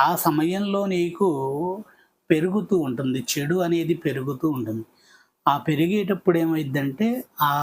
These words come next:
ఎఫెక్ట్ నీ మీద ఎక్కువ పడకుండా ఉండటానికి నువ్వు ఏమి చెయ్యాలి అన్నప్పుడు అంటే వేరొకరి మీదకి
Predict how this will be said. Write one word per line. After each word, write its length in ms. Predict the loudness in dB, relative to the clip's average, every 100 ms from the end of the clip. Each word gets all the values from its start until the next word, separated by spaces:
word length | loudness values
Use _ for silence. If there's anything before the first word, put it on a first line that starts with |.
| 0 0 0 0 -2 -2
ఎఫెక్ట్ 460 | -2 2 2 0 0 2
నీ 180 | 2
మీద 260 | 0 0 0
ఎక్కువ 400 | -2 -2 0 2
పడకుండా 580 | 2 0 0 -2 -2 -2
ఉండటానికి 640 | -4 -2 -2 -2 0 0
నువ్వు 280 | 0 0 0
ఏమి 360 | 0 0 -2 -2 -2
చెయ్యాలి 640 | -2 -2 -2 -4 -6 -10 _ -8
అన్నప్పుడు 380 | -6 -6 -6 -6
అంటే 340 | -4 -4 -6 _ _ _ _ -6
వేరొకరి 600 | 0 2 2 0 0 0 2
మీదకి 760 | 0 0 -2 0 2 0